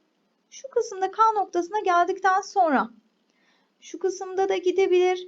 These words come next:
şöyle de dolaşabilir. Bakın burada ne oluşuyor? Burada bir yarım daire oluşmuş oldu.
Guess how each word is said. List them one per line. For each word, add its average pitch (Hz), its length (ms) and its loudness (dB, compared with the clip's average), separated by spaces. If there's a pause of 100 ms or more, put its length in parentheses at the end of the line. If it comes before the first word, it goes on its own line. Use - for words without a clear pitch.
(160)
şöyle 247 480 0
de 370 120 -4
dolaşabilir. 359 800 -2 (200)
Bakın 285 220 -6
burada 302 200 -2
ne 285 160 0
oluşuyor? 240 540 -2 (340)
Burada 240 280 -4
bir 330 260 -2 (340)
yarım 247 340 0
daire 208 300 2
oluşmuş 208 460 -8
oldu. 202 360 -6